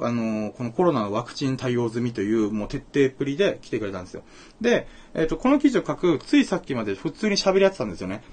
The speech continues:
なので、この記事書いたのが、えーと、夕、夕方じゃない、明け方の六時ぐらいからかな、スタートしたんですけど、なので、三時、四時ぐらいまでずっと喋り合ってたんですよね。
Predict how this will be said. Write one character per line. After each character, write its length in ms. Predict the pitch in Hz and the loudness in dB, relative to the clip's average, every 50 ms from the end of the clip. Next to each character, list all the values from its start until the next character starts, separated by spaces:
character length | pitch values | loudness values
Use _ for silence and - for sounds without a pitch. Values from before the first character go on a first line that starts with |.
| - - - | -20 -14 -6
な 80 | 170 175 | -4 -2
の 80 | 170 | -2
で、 80 | 156 160 | -2 0
こ 100 | - 247 | 2 4
の 100 | 302 294 | 4 6
記 120 | - 277 | 4 4
事 80 | 247 - | 2 4
書 100 | 165 143 | 2 0
い 80 | 131 | 2
た 80 | 127 127 | 2 -2
の 140 | 107 107 110 | -2 0 0
が、 180 | 104 101 101 - | 0 0 0 -2
え 520 | 113 117 117 117 120 120 120 123 123 120 120 | -2 -2 -2 -2 -2 -2 -2 -2 -4 -4 -6
ー 100 | - - | -8 -6
と、 800 | 131 120 117 117 117 117 117 117 113 113 113 110 123 127 120 - - - | -4 -2 -2 -2 0 -2 -2 -2 -2 -2 -4 -2 -2 -4 -4 -6 -10 -10
夕、 560 | 151 147 151 160 175 185 190 202 202 196 196 - | -6 -2 2 4 4 6 6 6 4 2 2 2
夕 140 | 151 165 190 208 | 2 4 4 2
方 40 | |
じ 80 | 180 156 | 2 -2
ゃ 20 | 127 | -4
な 40 | - | -4
い、 20 | |
明 80 | 120 127 | -6 0
け 120 | - 208 | 0 2
方 220 | 196 214 - 214 208 | 2 4 4 4 4
の 260 | 208 196 156 110 - - - - - - - - - - 131 | 4 4 2 0 -4 -8 -20 -20 -20 -20 -20 -20 -16 -8 -4
六 300 | 139 143 139 - 220 208 | -2 -2 0 0 0 2
時 120 | 240 226 | 2 2
ぐ 60 | 254 | 4
ら 120 | 254 233 214 | 4 4 4
い 40 | |
か 100 | - 127 | 2 0
ら 100 | 113 104 | -2 -2
か 80 | 107 104 | -4 -4
な、 260 | - - 101 98 98 | -4 -4 -4 -6 -6
ス 60 | - | -6
タ 60 | 151 120 | -6 -6
ー 20 | |
ト 60 | 113 | -6
し 40 | - | -4
た 60 | 123 | -6
ん 20 | 104 | -8
で 60 | 98 | -6
す 60 | - | -6
け 80 | 117 117 | -2 0
ど、 220 | 127 113 107 - - | 0 0 0 -2 -4
な 100 | - 170 | -4 -4
の 80 | 160 143 | -2 0
で、 140 | 139 127 123 | 0 -2 -2
三 300 | - - 214 247 262 220 | 0 2 4 4 4 4
時、 100 | 240 254 | 2 0
四 80 | 247 | 0
時 120 | 226 247 233 | 2 2 4
ぐ 60 | 233 | 4
ら 60 | 190 | 4
い 60 | 135 | 4
ま 60 | 113 | 2
で 80 | 98 95 | -2 -6
ず 80 | 110 139 | -8 -4
っ 20 | |
と 80 | 160 156 | -4 -4
喋 220 | - 156 147 143 | -2 -2 -2 -2
り 60 | 143 147 | -2 -2
合 20 | |
っ 40 | 143 | -4
て 60 | - | -4
た 60 | 107 | -8
ん 60 | 92 | -10
で 40 | 87 | -10
す 60 | 90 | -10
よ 80 | 95 90 | -10 -12
ね。 120 | 92 - | -12 -12